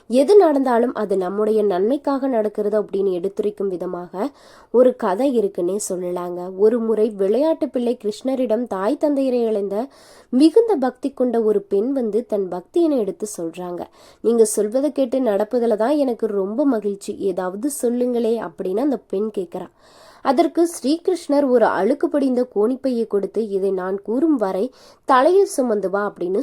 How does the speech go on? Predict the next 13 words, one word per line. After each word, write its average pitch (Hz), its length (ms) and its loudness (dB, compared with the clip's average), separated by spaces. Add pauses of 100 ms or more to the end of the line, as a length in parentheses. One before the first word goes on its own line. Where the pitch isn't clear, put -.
(100)
சொல்லிவிடுறாரு. 170 640 -6 (420)
பக்தி 185 360 -4
பூர்வமாக 214 640 -2
எதையோ 196 560 2
சொல்லுவார் 233 500 0
அப்படின்னு 214 380 0
எதிர்பார்த்த 208 560 0
அந்த 196 180 -2
பெண்ணிற்கு 226 580 -2
இது 202 240 -4
ஏமாற்றத்தை 208 680 -4
தான் 196 260 -6
கொடுத்துச்சு. 190 460 -8